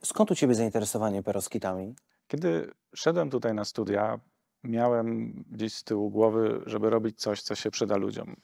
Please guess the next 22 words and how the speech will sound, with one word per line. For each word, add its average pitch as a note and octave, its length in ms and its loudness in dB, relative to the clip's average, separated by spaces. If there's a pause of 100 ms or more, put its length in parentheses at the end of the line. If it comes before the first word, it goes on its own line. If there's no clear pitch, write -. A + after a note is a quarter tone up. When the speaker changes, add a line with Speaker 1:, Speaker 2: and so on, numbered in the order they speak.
(240)
Speaker 2:
Że G#2+ 400 -2
fizyka A2+ 600 0 (1500)
przez G#2+ 240 -2
wielu A2 220 4
jest A2 160 -2
uważana G#2 420 2
za G#2 120 -2
naukę, G2+ 340 0
która G2+ 280 -4
gdzieś G#2 140 -12
tam G#2 360 -6
fruwa, G2+ 540 -2 (420)
fruwa G#2 360 0
w-, G#2 160 -10 (300)
wysoko G#2+ 440 -4
naprawdę G2+ 580 2
i G#2 280 -6
nie A2+ 100 0
zajmuje A2 320 0
się A2 120 -6
problemami G#2 540 0
ludzi G2 540 -4